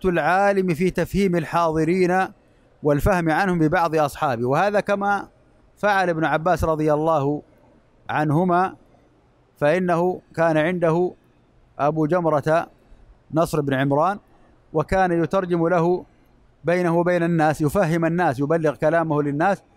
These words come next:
أو يفهمهم الكلام الذي لا يفهمونه. قال: "وفيه استعانة العالم في تفهيم الحاضرين والفهم عنهم ببعض أصحابه"، كما فعله ابن عباس رضي الله عنهما.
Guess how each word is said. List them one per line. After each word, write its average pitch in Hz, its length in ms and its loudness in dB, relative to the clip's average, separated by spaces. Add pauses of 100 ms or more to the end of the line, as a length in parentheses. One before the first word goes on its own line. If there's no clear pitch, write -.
(420)
أو 185 220 2
يفهمهم 175 500 2
الكلام 170 400 0
الذي 165 320 2
لا 160 180 2
يفهمونه. 139 720 0 (920)
قال: 156 300 2
"وفيه 185 420 0
استعانة 160 480 0
العالم 175 540 0 (480)
في 190 200 0
تفهيم 175 560 0
الحاضرين 156 880 0
والفهم 143 500 0
عنهم 190 320 0
ببعض 165 340 0
أصحابه"، 135 960 -2 (680)
كما 160 280 0
فعله 147 260 0
ابن 175 140 0
عباس 147 380 0
رضي 139 260 0
الله 147 320 0
عنهما. 123 540 -2